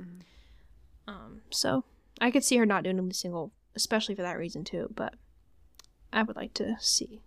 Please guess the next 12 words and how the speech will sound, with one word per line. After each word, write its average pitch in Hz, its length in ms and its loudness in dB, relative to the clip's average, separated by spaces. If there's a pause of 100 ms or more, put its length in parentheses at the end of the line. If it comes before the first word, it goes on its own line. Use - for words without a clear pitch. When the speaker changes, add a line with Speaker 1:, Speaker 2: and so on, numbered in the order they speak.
(120)
Speaker 2:
a 202 60 0
lead 165 420 0
single 185 380 4
and 160 180 0
music 151 280 -2
video. - 260 -6 (920)
But - 360 4 (160)
either 233 220 6
way, 185 280 2 (260)
it'll 233 160 -18
be 233 80 -4
interesting. - 420 -8